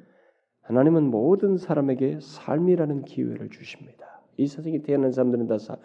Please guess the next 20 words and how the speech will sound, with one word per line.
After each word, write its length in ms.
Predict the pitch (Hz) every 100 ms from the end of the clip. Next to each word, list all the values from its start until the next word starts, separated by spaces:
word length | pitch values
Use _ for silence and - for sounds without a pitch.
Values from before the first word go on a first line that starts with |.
| - -
하나님이 400 | 123 117 117 110
주신 260 | 110 107
삶의 520 | 104 - 87 101 95 92
기회를 440 | 98 90 87 87
다 300 | 87 87 87
받아요. 480 | - - - - - _ _ _ _ _ _ _
그리고 260 | 90 104 113
그 100 | 131
삶 260 | - 143
속에서, 540 | 151 170 165 - 233 - - _ _
그 260 | - 117 131
기회 300 | - 135 165
속에서 560 | 165 175 175 185 240 - - _ _
각양 540 | - 139 131 220 269 277
수단과 720 | - 233 226 208 208 196 185
도구들을 680 | - 113 117 123 98 87 170 - _ _
다 100 | - - - - _ _ _ _ _
소유하게 600 | _ - 113 78 - -
됩니다. 460 | - 135 - - _ _ _ _ _ _ _ _ _ _
뭐, 260 | - -